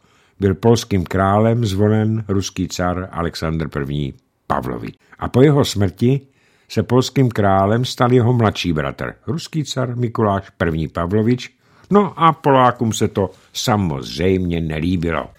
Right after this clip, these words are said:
V Evropě <clears throat> situace pomalu nazrávala k vlně revolucí, která se kontinentem přehnala v roce osmnáct set čtyřicet osm. <clears throat>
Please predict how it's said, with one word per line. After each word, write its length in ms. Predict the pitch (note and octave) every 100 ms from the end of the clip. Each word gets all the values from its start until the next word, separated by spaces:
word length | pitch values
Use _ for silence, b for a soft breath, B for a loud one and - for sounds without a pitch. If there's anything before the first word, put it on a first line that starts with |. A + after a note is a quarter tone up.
| b -
V 60 |
Evropě 520 | G#2+ E3 G3 F#3+ D#3 - D#3 C#3+ B2
<clears throat> 340 | G#2 F2 E2+
situace 680 | - - A2+ C#3+ D#3+ D3+ C#3
pomalu 440 | - A2+ B2 D#3 A#2
nazrávala 720 | F#2+ E2+ G2 A2+ B2 C3 C3
k 100 | B2+
vlně 300 | F2 A2 A#2+
revolucí, 880 | G#2 F2 G2 F2+ - A2 G#2 A#2 A2+ b b b b b b b -
která 300 | G2+ A2+ C3+
se 160 | C3+
kontinentem 760 | - A2+ G#2+ B2 A#2+ B2+ B2+ G#2
přehnala 520 | - G#2 G2 G#2+ A2
v 40 |
roce 240 | G#2+ A2 G#2+
osmnáct 520 | G2+ - G2 F#2+ F#2
set 120 | G2+
čtyřicet 460 | - E2+ E2 D#2+ C2
osm. 360 | - - - - _
<clears throat> 680 | - G3+ - - A3 F3 A#2+